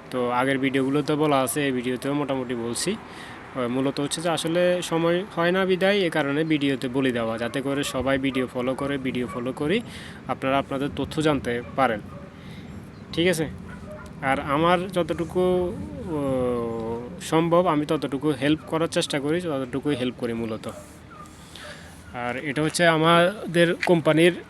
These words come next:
আহ, এই কারখানা আর কি। এটা হচ্ছে হসপলট বিসিক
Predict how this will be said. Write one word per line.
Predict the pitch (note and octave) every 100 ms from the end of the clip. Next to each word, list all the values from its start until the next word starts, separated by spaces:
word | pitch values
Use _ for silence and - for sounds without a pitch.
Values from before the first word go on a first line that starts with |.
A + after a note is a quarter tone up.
| -
আহ, | E3+ C#3 B2+ A#2+ B2 B2+ - - - - -
এই | D#3+ C3 A#2+ A#2
কারখানা | A#2+ B2 D#3 C#3
আর | A2+
কি। | D3 G#3+ -
এটা | B2
হচ্ছে | C3 - C#3+ C#3 C3
হসপলট | C3+ - C#3 C#3
বিসিক | B2+ B2